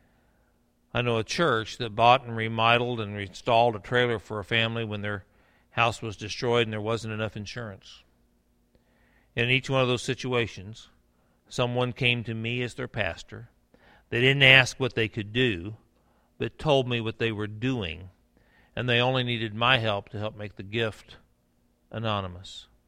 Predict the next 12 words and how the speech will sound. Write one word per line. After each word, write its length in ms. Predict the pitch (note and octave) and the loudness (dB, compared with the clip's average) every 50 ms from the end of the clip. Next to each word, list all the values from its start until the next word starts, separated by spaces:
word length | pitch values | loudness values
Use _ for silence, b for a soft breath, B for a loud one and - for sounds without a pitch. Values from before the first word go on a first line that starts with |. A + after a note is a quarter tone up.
| _ _ _ _ _ _ _ _ _ _ _ _ _ _ _ _ _ b b b b b b b b b | _ _ _ _ _ _ _ _ _ _ _ _ _ _ _ _ _ b b b b b b b b b
When 180 | - G#2+ G#2+ G#2+ | -10 -8 -6 -6
you've 160 | G#2+ G2 - | -8 -8 -4
sat, 320 | - - C3 A#2 A#2 - | 2 4 4 4 4 2
when 140 | B2+ C3 C3 | -2 -2 -2
have 120 | C3 A#2+ A2 | -2 -2 -4
you 120 | A2 G#2+ | -8 -12
sacrificed 920 | - - - B2 A#2 - - A#2+ - - A2+ A2 A2+ A2+ A2 - - - | -8 -4 -2 -2 -2 -2 -6 -12 -8 -6 -6 -6 -6 -6 -10 -12 -14 -14
in 140 | A#2+ G#2+ G2 | -14 -14 -12
silence 720 | - - B2 A#2 A2 G2 D#2+ D#2+ E2 - - - - - - _ _ _ _ _ _ _ _ _ _ _ _ _ _ _ - | -8 -6 -4 -4 -4 -4 -8 -14 -20 -20 -20 -20 -20 -20 -20 _ _ _ _ _ _ _ _ _ _ _ _ _ _ _ -12
for 80 | - F#2+ | -12 -10
someone 400 | - - G#2 G#2 G2+ G2 G2 G2 | -8 -8 -8 -8 -8 -8 -8 -8
else? 540 | G2+ G2 F#2 F#2+ G2 _ - - _ _ | -8 -10 -10 -14 -18 _ -20 -20 _ _